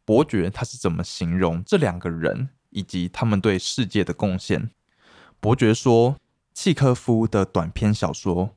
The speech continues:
把人生的种种境遇摊开在我们面前，好像我们伸手就可以碰触到这些我们从未体验过的人生经验。而托尔斯泰的《战争与和平》则是完整的呈现出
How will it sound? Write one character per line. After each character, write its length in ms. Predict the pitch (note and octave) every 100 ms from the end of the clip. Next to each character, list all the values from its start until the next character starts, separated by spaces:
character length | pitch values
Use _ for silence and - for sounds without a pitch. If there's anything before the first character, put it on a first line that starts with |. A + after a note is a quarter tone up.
| _
把 160 | F#2
人 320 | F#2 G2 G2 A2+
生 220 | C3 B2+
的 100 | G#2+
种 300 | - F#2 G#2
种 240 | A2+ E2+
境 240 | - A2 F2
遇 280 | G2+ E2+ -
摊 240 | D#3 D3
开 240 | - C#3+ B2+
在 140 | A2+
我 120 | F#2
们 180 | E2 E2
面 240 | G2 F#2
前， 340 | F2 - - B2 _ _ _ _ _ _
好 160 | - G#2+
像 320 | D#3+ C#3 G#2+
我 80 | G2
们 160 | F#2+
伸 360 | G2+ - D3+ D3+
手 300 | - G2 -
就 80 | -
可 120 | A2+
以 60 | F2+
碰 300 | - - G#2
触 240 | - A2
到 320 | F#2 F#2+ E2+ - _ _
这 120 | - C#3
些 260 | - B2
我 180 | A#2+ G2+
们 160 | F#2 F2+
从 340 | - F#2+ F#2
未 140 | A#2 G#2
体 260 | - E2+
验 180 | F2+ F2+
过 160 | F#2 F2
的 100 | F2
人 240 | E2+ E2
生 240 | - F2+
经 240 | F2+ F2 E2+
验。 220 | F2 G2+ - _ _ _ _
而 240 | A2+ G#2+ A#2
托 340 | - - D3+
尔 80 | G#2
斯 240 | - -
泰 180 | G2 A2+
的 140 | F2+ E2+
《战 220 | - C3
争 200 | A2 A2
与 140 | G2+ -
和 260 | - E2+
平》 220 | - - - - _ _
则 180 | - G#2+
是 300 | - D3 A2+
完 380 | G2 G#2 A2+ D3
整 200 | C3+ F#2
的 80 |
呈 260 | F2+ - F#2+
现 200 | - A#2+
出 300 | - G#2 A2+